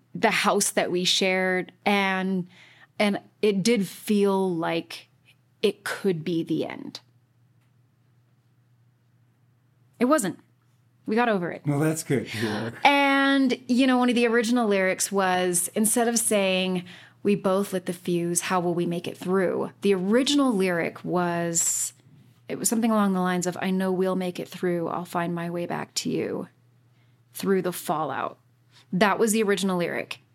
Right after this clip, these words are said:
Speaker 1: And I actually felt like it resolved too much. I didn't want this song to have a happy ending. I didn't want the song to have a hopeful ending. I wanted it to live in that space of darkness and uncertainty.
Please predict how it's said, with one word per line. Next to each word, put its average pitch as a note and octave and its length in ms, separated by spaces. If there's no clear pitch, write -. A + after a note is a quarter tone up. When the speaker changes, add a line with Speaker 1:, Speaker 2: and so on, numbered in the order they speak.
Speaker 1:
And A3 200
I G#3+ 60
actually A3+ 380
felt C4+ 200
like A#3+ 160
it F3+ 60
resolved G#3 440
too - 120
much. - 360
I A3 100
didn't B3 160
want B3 140
this B3 120
song A3 240
to G#3 60
have F#3 480
a - 60
happy F3+ 460
ending. F#3+ 520
I - 80
didn't A#3 180
want G#3 180
the G3+ 60
song G3 240
to F#3 60
have F3 120
a F3 60
hopeful A3+ 580
ending. F3+ 560
I F#3+ 220
wanted G3 360
it G3 140
to G3 140
live F#3+ 560
in F#3 160
that F3 200
space - 680
of F3 580
darkness F#3 500
and F3 100
uncertainty. - 760